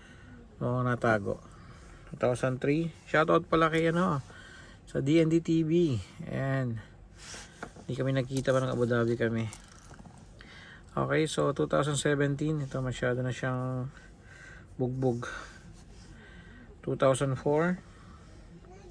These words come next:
Mhm. Next, two thousand eleven. Okay. Ayos to, marami-rami din to.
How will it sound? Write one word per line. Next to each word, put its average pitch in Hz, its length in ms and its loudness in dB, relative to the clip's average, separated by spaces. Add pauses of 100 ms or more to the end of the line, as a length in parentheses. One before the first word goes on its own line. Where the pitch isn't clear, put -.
(1160)
Mhm. 123 520 -2 (360)
Next, - 600 -6 (600)
two 165 120 2
thousand 151 360 2
eleven. 147 760 4 (560)
Okay. 120 440 -2 (480)
Ayos 143 320 -4
to, 165 120 4
marami-rami 147 520 0
din 156 160 0
to. 131 240 2